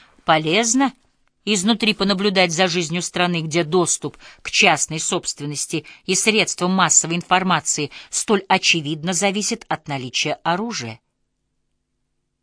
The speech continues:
Больше всего оружия имелось у этнического русского Виктора Личенкова, который сумел выгодно использовать доходы от почти монопольной торговли героином и экстази,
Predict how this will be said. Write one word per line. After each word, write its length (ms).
Больше 340
всего 360
оружия 400
имелось 560
у 260
этнического 1040
русского 640
Виктора 640
Личенкова, 880
который 280
сумел 380
выгодно 460
использовать 640
доходы 560
от 180
почти 360
монопольной 500
торговли 480
героином 580
и 240
экстази, 800